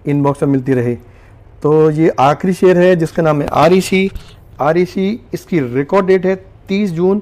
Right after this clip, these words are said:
और इसमें भी मिलेगा आपको एक शेयर पे एक शेयर। और ये मैं आपको दिखाता हूँ,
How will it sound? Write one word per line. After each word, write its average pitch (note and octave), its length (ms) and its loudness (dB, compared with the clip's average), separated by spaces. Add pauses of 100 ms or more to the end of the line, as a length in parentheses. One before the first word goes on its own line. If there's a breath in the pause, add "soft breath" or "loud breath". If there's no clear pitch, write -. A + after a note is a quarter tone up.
(460 soft breath)
और D#3+ 260 -2
इसमें F#3+ 240 -2
भी G3 60 0
मिलेगा F3 280 2
आपको F3+ 300 -4 (120)
एक E3+ 180 -2
शेयर D#3+ 240 0
पे E3 220 -4 (140)
एक D#3 160 -4
शेयर। F3 300 0 (560 loud breath)
और D3+ 420 0
ये E3 140 -2
मैं E3+ 100 0
आपको E3 140 -2
दिखाता D3+ 300 -2
हूँ, F#3+ 160 -2